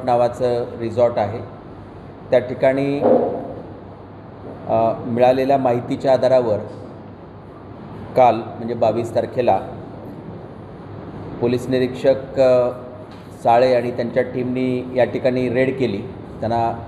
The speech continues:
मा-, मिळालेल्या माहितीच्या आधारावर. या ठिकाणी त्यांना एक, अ,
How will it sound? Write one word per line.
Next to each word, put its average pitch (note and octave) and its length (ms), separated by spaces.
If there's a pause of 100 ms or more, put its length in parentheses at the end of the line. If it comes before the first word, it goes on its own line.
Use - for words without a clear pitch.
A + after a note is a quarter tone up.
(460)
मा-, A2 200
मिळालेल्या A2+ 440
माहितीच्या G#2+ 460
आधारावर. G2+ 380 (1120)
या B2+ 100
ठिकाणी C#3 420
त्यांना C#3+ 420 (1120)
एक, C3+ 260
अ, C3+ 320